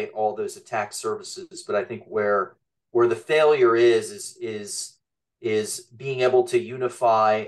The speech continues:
uh, those attack services into a software-only solution. But in, in the middle market especially, because there is a talent shortage, there is a huge, uh, demand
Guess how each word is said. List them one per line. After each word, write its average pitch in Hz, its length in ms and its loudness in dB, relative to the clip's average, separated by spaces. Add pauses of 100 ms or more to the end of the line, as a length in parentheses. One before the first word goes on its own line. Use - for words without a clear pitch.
uh, 104 280 0
those 110 280 -2
attack - 300 0
services 110 580 -6
into 110 260 -10
a 95 40 -6
software-only 120 640 0
solution. 147 560 -8 (420)
But 135 160 4
in, 120 320 0
in 123 140 -8
the 117 120 -4
middle 123 180 4
market 117 260 -2
especially, 139 640 -4
because - 360 -8
there 107 120 -2
is - 100 -8
a 98 80 -12
talent 107 420 -6
shortage, - 600 0 (260)
there 117 200 4
is 113 180 -2
a 107 100 -2
huge, 127 880 -10
uh, 104 460 2 (200)
demand 120 720 -2